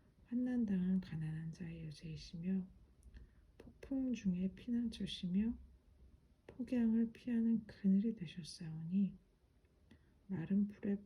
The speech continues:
폭양을 제함과 같이 주께서 이방인의 소란을 그치게 하시며 폭양을 구름-, 구름으로 가림같이 포악한 자의 노래를 낮추시리이다.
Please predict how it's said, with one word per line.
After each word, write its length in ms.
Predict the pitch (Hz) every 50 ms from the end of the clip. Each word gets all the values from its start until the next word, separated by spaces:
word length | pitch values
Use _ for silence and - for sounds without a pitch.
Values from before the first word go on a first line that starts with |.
| - -
폭양을 760 | - - - 233 226 - 240 220 220 214 214 214 214 196 202
제함과 500 | - - 175 170 165 165 170 190 180 170
같이 600 | 175 160 147 - - - - - - 226 247 - - - _ - - - - - - - - - - - - - -
주께서 460 | - - - - - 226 208 196 208
이방인의 680 | 196 170 175 156 - 185 180 180 175 175 175 180 180 180
소란을 540 | - - - 240 233 226 220 220 214 202
그치게 440 | - - - - - - - - 185
하시며 560 | 175 165 147 - - 170 160 170 180 202 233 220 - - _ _ _ _ _ _ _ _ _ _ _ _ _ _ _ _ _ _ _ -
폭양을 580 | - - - - 247 240 233 226 226 233 226
구름-, 600 | 226 - - - - - - 208 202 196 202 - - - -
구름으로 640 | - - - 196 185 202 196 196 190 190 190 196 190 -
가림같이 1000 | - - 175 - 180 175 175 175 165 151 147 - - - - - 226 240 247 - - _ _ _ - _ _ _ _ _ _ _ _ _ _ _ -
포악한 500 | - - 254 247 233 - - 233 226 214
자의 260 | 202 208 185 180 175
노래를 440 | 175 156 151 160 165 165 185 180 185
낮추시리이다. 1160 | - 151 143 143 - - - - - - 214 - - - - - 170 160 160 - - 165 160 160